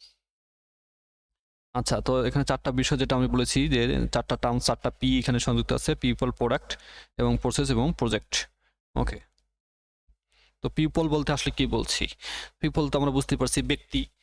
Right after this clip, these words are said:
কারা কারা সফটওয়্যার ডে-, ডে-, ডেভেলপমেন্টের সাথে জড়িত থাকবে, তার, তাদেরকে এই, আহ, পিপলের, আহ, বলা হচ্ছে। তো it deals with the, উম, cultivation of motivation, motivated, highly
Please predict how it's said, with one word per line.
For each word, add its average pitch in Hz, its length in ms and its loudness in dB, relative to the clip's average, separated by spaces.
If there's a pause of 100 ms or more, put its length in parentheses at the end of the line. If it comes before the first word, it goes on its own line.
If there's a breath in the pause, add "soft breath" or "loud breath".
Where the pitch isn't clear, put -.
(240 soft breath)
কারা 147 220 0
কারা 151 200 2
সফটওয়্যার 131 600 0
ডে-, - 100 0
ডে-, 127 100 -2
ডেভেলপমেন্টের 123 580 0
সাথে 131 260 0
জড়িত 120 220 0
থাকবে, 120 340 -2
তার, 123 260 -2
তাদেরকে 123 480 0
এই, 117 220 0
আহ, 117 260 -2 (100)
পিপলের, 120 400 0
আহ, 117 360 -2
বলা 117 220 0
হচ্ছে। 113 320 -4 (400 loud breath)
তো 123 260 -2 (440 loud breath)
it 135 140 0
deals 135 360 0
with 131 160 0
the, 120 460 -2
উম, 123 120 2
cultivation 127 600 0
of 131 80 0 (100)
motivation, 131 520 0
motivated, 127 540 0
highly 127 420 0